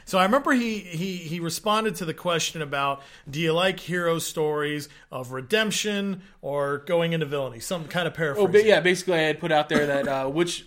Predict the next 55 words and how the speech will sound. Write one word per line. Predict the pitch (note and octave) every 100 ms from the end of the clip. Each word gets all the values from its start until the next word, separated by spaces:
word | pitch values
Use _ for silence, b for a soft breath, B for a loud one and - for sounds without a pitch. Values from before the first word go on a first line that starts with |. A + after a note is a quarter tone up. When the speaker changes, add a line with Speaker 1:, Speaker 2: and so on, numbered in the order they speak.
| F3
Speaker 2:
who, | D#3+ G#3+ - D3 E3+
which | F3 G3+
stories | - G3 F3+ E3+
do |
you | E3
guys | D3+ C#3
like | C#3+ C3
better? | D#3+ D#3 D3+ B B B -
Um, | C#3 C3+ B2 A#2+ A#2+ - C#3+
the, | C#3 C3+ B2+ B2+ B2
the | C#3
hero | - G#3+ F#3+ F3
that, | D#3+ D3 - D3
that | C#3+ C#3
ends | D3+ D3
up | C#3 -
going | C#3 B2+ B2+
evil | F3+ G#3 F3 F3 A#3 B B -
or | D3 C#3 C#3 C3+
the | C3
villain | C3 F3 D#3+ D3+
that | D3+ C#3
needs | C#3 C3+ -
to, | C#3
that | C#3 C#3
wants | D3 C#3+
to | -
redeem | C3+ C3 D3
himself? | C3+ A#2+ G2+ D2 - - - - -
Speaker 1:
Yeah, | D3+ C3
and | D3+ D#3+
to | D#3
me, | E3+ F#3+ F3 B B B
and | C#3+ D3
this | D#3 D#3+
is | E3
a |
story, | D3+ - D#3+ E3
again, | D3 D3+ D3+
Curly, | E3+ D#3 D3+
I, | C#3+ D3+ C#3
I |
would | C3+
recommend | C3 D3+ D#3+ D3
it |
to | -
you, | D#3
and |
I'd | C3+ B2+
recommend | C#3+ D3+ C#3+ C3+
it |
to | C3+
all | C3+ D#3
our | C#3+
listeners. | C#3 B2 C#3+